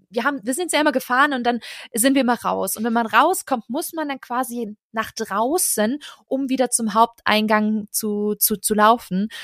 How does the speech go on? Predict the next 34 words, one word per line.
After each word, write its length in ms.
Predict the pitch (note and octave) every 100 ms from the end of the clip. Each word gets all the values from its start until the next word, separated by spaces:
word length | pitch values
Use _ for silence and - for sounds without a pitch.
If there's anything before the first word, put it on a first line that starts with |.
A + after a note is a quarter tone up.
| - - -
Und, 360 | G#3+ G#3 G#3 -
ähm, 320 | G#3 G3+ F#3+
da 120 | -
haben 120 | A3+ A#3+
wir 80 |
schon 180 | A3+ A#3
die 120 | G#3+
Wolken 320 | F#3+ F#3+ G#3+ G#3
gesehen 360 | F3+ E3 G3+
und 160 | G#3 F#3+
die 80 | G3
kamen 320 | - A3 A#3+
immer 240 | - B3+ B3+
näher, 500 | G3 F#3+ F#3+ G#3+ G#3+
waren 200 | G#3 G#3
immer 180 | A3+ B3
bedrohlicher. 840 | A3+ - - G3+ G3+ G3 - F#3+ - - -
Die 60 | G#3
Luft 320 | A3+ D#4 -
war 160 | B3 -
immer 200 | C4+ C#4
so, 280 | C4+ C4+ C4+ - _ _ _ -
da 160 | A#3+
hat's 220 | C#4+ D4+
schon, 200 | - C#4+ C#4+ _ - D3
man 160 | A#3+
hat 160 | C4 D#4+
schon 140 | D4
gemerkt, 340 | A#3 G3+ G3+ -
da 60 |
kommt 300 | G3 A#3 A3
ein 60 | G#3
dickes 280 | G#3+ G#3 -
Gewitter. 500 | F3+ F3+ F3 F3